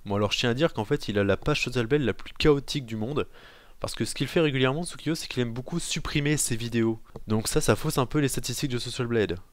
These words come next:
Mais par chance, ça va uniquement retirer des vues. Donc ce qu'on va pouvoir estimer, ça va être le minimum. Si on regarde le mois tout simplement de janvier, il y a marqué qu'il a fait que cinquante-cinq mille vues. Ce qui clairement n'est pas le cas. Il a dû retirer beaucoup de vidéos, ce qui a dû compenser toutes les vues qu'il a fait.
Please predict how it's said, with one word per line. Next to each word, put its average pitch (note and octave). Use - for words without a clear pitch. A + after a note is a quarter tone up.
Mais G#2+
par -
chance, -
ça -
va G#2+
uniquement A#2
retirer C3+
des C3
vues. A#2+
Donc A#2+
ce -
qu'on A#2+
va G#2+
pouvoir G2
estimer, C3+
ça -
va A2
être -
le G#2+
minimum. D3
Si -
on F#2+
regarde G#2+
le F#2+
mois G#2+
tout -
simplement G#2
de F#2
janvier, G#2+
il F2+
y F2+
a -
marqué -
qu'il -
a F2+
fait C3
que G2
cinquante-cinq A#2
mille G2+
vues. F#2
Ce -
qui -
clairement A2+
n'est F2+
pas -
le F2
cas. D#3+
Il C3+
a G#2+
dû G#2
retirer A2
beaucoup C3
de D3
vidéos, C#3
ce -
qui -
a -
dû G#2+
compenser B2+
toutes -
les F3
vues D#3
qu'il A#2+
a G#2+
fait. D#3